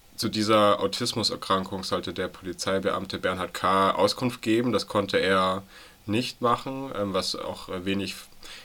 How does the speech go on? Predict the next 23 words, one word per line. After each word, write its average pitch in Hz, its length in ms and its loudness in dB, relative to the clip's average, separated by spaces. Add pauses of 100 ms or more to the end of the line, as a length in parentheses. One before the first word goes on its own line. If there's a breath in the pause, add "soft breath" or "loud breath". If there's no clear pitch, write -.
ja, 90 220 2
erstaunlich 101 480 4
ist, 95 220 -2
da 92 100 2
er 92 100 2
Polizeibeamter 98 800 -2
ist. 107 180 -2
Also 82 200 -4
er 82 60 0
ist, - 180 -8
er 87 160 -6
war 90 180 0
der 85 160 -2
leitende, 87 720 -4
ähm, 87 180 -8
Sachbearbeiter 82 800 -6
des - 200 -8
Verfahrens. 85 680 -8 (720 loud breath)
Ähm, 95 340 4
dieser 107 240 2
wurde 113 200 4
vernommen, 117 720 2
ähm, 95 540 0